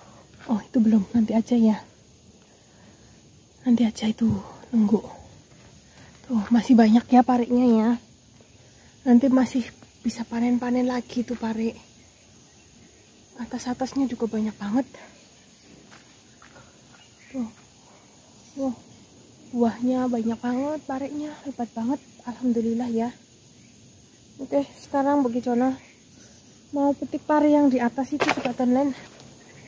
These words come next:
Tuh, di sana juga ada pare ya. Kita petik yuk ke atas.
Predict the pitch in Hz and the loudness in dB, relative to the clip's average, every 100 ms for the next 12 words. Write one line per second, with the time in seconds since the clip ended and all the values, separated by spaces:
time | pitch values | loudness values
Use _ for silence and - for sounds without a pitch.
0 | - - - - - - 269 233 - 262 | -20 -20 -20 -20 -20 -8 -6 -6 -8 -10
1 | 240 269 277 277 247 233 233 247 247 277 | -4 -2 -2 -4 -6 -6 -6 -4 -2 0
2 | 254 233 247 - - - - - - - | 0 0 -2 -10 -18 -20 -20 -20 -20 -20
3 | - - - - 254 269 254 254 - 254 | -20 -20 -20 -16 -10 -8 -6 -8 -4 -4
4 | 262 254 247 294 294 - | -4 -4 0 2 2 -4